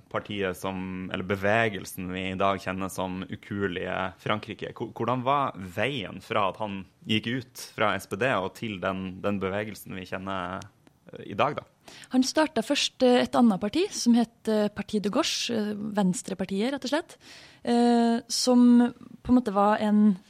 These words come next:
Speaker 2: bare en del av en større allian-, allianse som han hadde blant annet med Kommunistpartiet.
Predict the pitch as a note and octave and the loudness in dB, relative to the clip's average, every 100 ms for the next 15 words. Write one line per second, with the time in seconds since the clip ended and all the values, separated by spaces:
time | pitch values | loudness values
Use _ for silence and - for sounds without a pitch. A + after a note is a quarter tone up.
0 | - _ A3+ G#3 G3 G#3+ A3 A#3 A3+ G#3+ | -20 _ 4 4 4 4 4 6 4 2
1 | G#3 A3 F#3+ F3+ F#3+ - G#3 F#3 E3+ - | 0 0 0 0 -2 0 0 0 -2 -4
2 | - G#3+ G3+ F#3 G#3 - G#3+ F3+ F3 A3 | 0 2 2 0 -2 0 2 2 0 -2
3 | G3+ G3+ G3+ - - - - F3 | 0 2 0 0 -8 -10 -4 -4